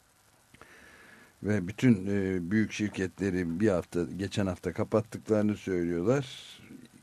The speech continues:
Kimya, e, kimya, uranyum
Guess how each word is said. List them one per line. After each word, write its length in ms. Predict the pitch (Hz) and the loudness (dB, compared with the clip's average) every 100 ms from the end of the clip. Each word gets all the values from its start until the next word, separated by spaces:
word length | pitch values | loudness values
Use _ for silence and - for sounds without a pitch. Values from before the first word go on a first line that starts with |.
| _ | _
Kimya, 640 | - - 101 107 110 92 - | -16 -4 2 4 4 2 -4
e, 260 | 90 92 87 73 - 85 | -6 -4 -6 -8 -20 -12
kimya, 460 | - 110 117 113 92 90 - | 2 6 6 6 2 -6 -8
uranyum 600 | 90 113 117 117 98 80 | 0 4 6 6 4 -2